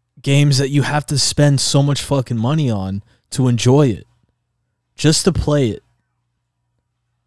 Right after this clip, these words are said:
So I can see in the future when they make it more of, like, a V R experience that it's gonna be for the lower class to keep them distracted from, like,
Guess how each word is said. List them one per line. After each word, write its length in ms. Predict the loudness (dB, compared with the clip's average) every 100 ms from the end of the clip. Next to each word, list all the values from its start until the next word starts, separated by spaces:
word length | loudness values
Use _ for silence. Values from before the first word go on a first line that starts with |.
| _ _ _ _ -8
So 180 | -4
I 80 | -2
can 160 | -2 -2
see 200 | 0 0
in 100 | 0
the 80 | -2
future 500 | 0 0 2 -2 0
when 160 | 0
they 120 | 0
make 300 | 0 0 0
it 260 | 0 -4 -6 _
more 220 | -2 0 2
of, 80 |
like, 160 | 0 -2
a 40 |
V 280 | -4 -2 2
R 200 | 2 2
experience 920 | -2 -6 -6 -4 -4 -4 -6 -6 -8 -12 _ _ _ _ _ _ _ -4
that 180 | -2 0
it's 160 | 0
gonna 180 | 0 0
be 240 | 2 0
for 160 | 0 -2
the 120 | -2
lower 280 | -2 -2 -2
class 460 | -4 -4 -2 -2 -4
to 100 | -8
keep 260 | -6 -6
them 180 | -2 -2
distracted 760 | -2 -6 -4 -4 -4 -6 -8 -8
from, 260 | -8 -6
like, 440 | -6 -6 -10 -16